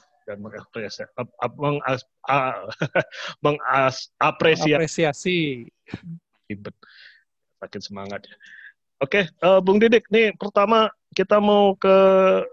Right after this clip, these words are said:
Speaker 1: yang hot nih. Sebenarnya kita harus ngundang
Speaker 2: Apa nih, Bung Ucup?
Speaker 1: yang, kita harus ngundang fans Chelsea sebenarnya, soal Thomas Tuchel. Waktu dengar
Speaker 2: Wah,
Speaker 1: Lampard
Speaker 2: Thomas Tuchel.
Speaker 1: pecat, gimana reaksi Bro Didik,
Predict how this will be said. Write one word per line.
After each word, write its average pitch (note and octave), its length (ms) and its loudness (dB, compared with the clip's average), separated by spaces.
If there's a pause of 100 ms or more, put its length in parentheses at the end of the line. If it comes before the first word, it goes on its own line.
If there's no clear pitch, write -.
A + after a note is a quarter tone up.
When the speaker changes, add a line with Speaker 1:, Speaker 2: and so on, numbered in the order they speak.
(320)
Speaker 1:
yang D#3 160 -2
hot - 260 -4
nih. A2 220 -12 (720)
Sebenarnya C#3 260 -4
kita D#3 180 -8 (120)
harus - 100 -12
ngundang D3+ 240 -6
Speaker 2:
Apa E3 140 -2
nih, D#3 160 -6
Bung D3 240 -4
Ucup? C#3 240 -6 (540)
Speaker 1:
yang, B2+ 320 -4 (720)
kita D#3+ 240 -2
harus D#3 160 -8
ngundang C3 320 -2
fans A#2+ 160 -2
Chelsea D3+ 400 -2
sebenarnya, G2+ 560 -10
soal A2 400 -8 (160)
Thomas B2 400 -4 (160)
Tuchel. C3 560 -2 (720)
Waktu E3+ 240 0
dengar G3 240 2
Speaker 2:
Wah, G3 160 2
Speaker 1:
Lampard F3 400 2
Speaker 2:
Thomas C#3+ 400 -10
Tuchel. C#3+ 80 -20
Speaker 1:
pecat, C3 220 0 (260)
gimana D3 560 -2
reaksi D3 320 0
Bro C3 160 0
Didik, B2+ 320 -4